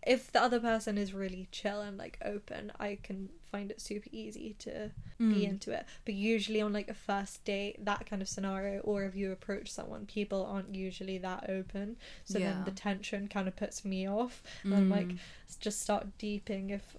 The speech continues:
Speaker 1: I'm doing something
Speaker 2: Yeah, yeah,
Speaker 1: wrong.
Speaker 2: that's true. It's, it's, I feel like it's really hard to be yourself, like, straight away with someone, or, like, yeah, or, like, the weirder parts for sure, like,
Speaker 1: Yeah.
Speaker 2: 'cause you, I don't know, you're just a lot more self-conscious about, like, the way you're being, 'cause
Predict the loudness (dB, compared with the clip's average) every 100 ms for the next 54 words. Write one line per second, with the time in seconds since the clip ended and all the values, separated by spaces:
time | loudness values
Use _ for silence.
0 | -4 -2 0 0 0 0 6 6 8 6
1 | 6 4 4 2 0 2 4 4 4 0
2 | 4 2 4 2 2 4 4 2 0 2
3 | 2 2 2 0 0 -4 0 0 0 -2
4 | -2 -2 -6 -6 -6 -4 -4 -4 -6 -4
5 | -6 -6 -4 -2 -2 -2 -2 -4 -6 -4
6 | 2 4 4 4 4 2 0 2 2 0
7 | -4 -4 -4 -6 -6 -6 -4 -4 -2 -2
8 | -4 -6 -10 -12 -12 -6 -4 -2 -4 -6
9 | -2 4 4 4 6 8 8 8 6 4
10 | 2 2 4 6 6 4 0 0 0 -2
11 | 0 0 0 -4 -2 -2 -2 -4 -2 0
12 | 0 -2 -2 -2 0 0 0 0